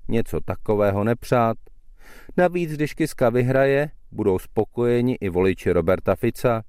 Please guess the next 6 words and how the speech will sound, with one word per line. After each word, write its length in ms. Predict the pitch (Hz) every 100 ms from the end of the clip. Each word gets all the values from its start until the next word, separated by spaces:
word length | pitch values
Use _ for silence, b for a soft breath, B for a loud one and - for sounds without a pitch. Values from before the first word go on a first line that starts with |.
| - - - b b b
A 100 | 175
to 160 | 143
proto, 600 | 123 139 139 - 151 151 - - -
že 120 | 90 107
jejich 300 | 101 92 -
premiér 760 | 101 107 113 123 127 127 131